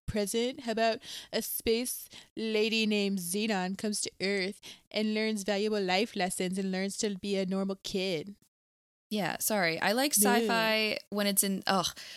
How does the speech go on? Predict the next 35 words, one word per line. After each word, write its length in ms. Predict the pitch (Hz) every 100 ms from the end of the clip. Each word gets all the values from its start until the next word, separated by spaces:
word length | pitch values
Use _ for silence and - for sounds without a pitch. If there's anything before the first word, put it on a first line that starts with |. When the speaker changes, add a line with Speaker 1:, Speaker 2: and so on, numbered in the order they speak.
| - -
Speaker 2:
I 100 | 196
was, 220 | 208 - 269 302
we'll 100 | 294 208
talk 240 | 202 -
about 200 | 302 -
it, 80 | 165
but 280 | - - 196
this 180 | 196 202
Speaker 1:
<laughs> 20 |
Speaker 2:
reminds 340 | 233 208 185 196
me 100 | 185
of, 80 | 180
like, 160 | 175 175
other 260 | 175 170 180
shows 380 | - 175 175 196
that 100 | 190
actually 460 | 180 170 - 180
ended 180 | 175 170
up 120 | 170
being 280 | 175 170 165
really 220 | 160 156
successful 600 | 170 - - 156 - 180
and 100 | 185
Speaker 1:
Yeah. 160 | 185 170
Speaker 2:
doing 40 | 139
super 300 | - 156 180
well 220 | 160 160
on 140 | 165 165
other 220 | 160 160 156
networks, 420 | 151 180 220 -
and 80 | 175
I 80 |
feel 240 | 170 175 170
like 180 | 180 175
Disney 600 | 151 147 160 156 143